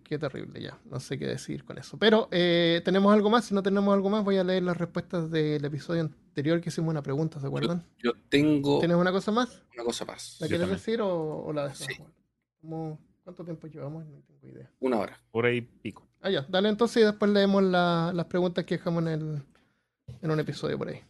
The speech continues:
Speaker 2: Ya,
Speaker 1: La de los
Speaker 2: esto
Speaker 1: villanos, la, la de los villanos.
Speaker 2: Esto de aquí es una, es, esto, esto, esto es una noticia sacada de un diario de, de, de, de Brasil. Entonces,
Speaker 1: Ajá.
Speaker 3: Taran, taran, taran, taran,
Speaker 2: no alcancé a
Speaker 3: taran, taran.
Speaker 2: traducirlo, entonces lo voy a hacer en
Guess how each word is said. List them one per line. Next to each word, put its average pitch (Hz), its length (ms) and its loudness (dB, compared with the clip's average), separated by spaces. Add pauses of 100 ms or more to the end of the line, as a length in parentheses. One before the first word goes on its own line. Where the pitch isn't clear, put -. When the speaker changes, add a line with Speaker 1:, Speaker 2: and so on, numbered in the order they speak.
(380)
Speaker 2:
Ya, 95 180 4
Speaker 1:
La 160 80 2
de 175 60 4
los 170 80 8
Speaker 2:
esto 160 80 2
Speaker 1:
villanos, 160 340 6
la, 156 260 4
la 151 140 4
de 151 60 4
los 139 100 0
villanos. 143 300 -4 (320)
Speaker 2:
Esto 151 220 2
de 170 80 10
aquí 160 220 8
es - 360 2
una, 131 1300 6
es, - 160 -6
esto, 160 420 2
esto, - 440 0 (100)
esto 139 220 0
es - 180 0
una 151 220 6
noticia 151 760 4
sacada 139 520 6
de 135 80 2
un 131 160 2
diario 131 460 6
de, 135 640 4
de, 117 680 -6
de, 104 440 -4
de 101 120 -2
Brasil. 104 400 -2 (380)
Entonces, 107 280 0
Speaker 1:
Ajá. - 80 2
Speaker 3:
Taran, 180 180 -2
taran, 190 240 -4
taran, 190 280 -6
taran, 190 160 -4
Speaker 2:
no 202 80 2
alcancé 123 340 4
a - 40 2
Speaker 3:
taran, 127 100 6
taran. - 100 -2
Speaker 2:
traducirlo, 151 600 8
entonces 135 240 -2
lo 127 80 0
voy 127 80 8
a - 20 6
hacer 135 160 4
en 131 120 -2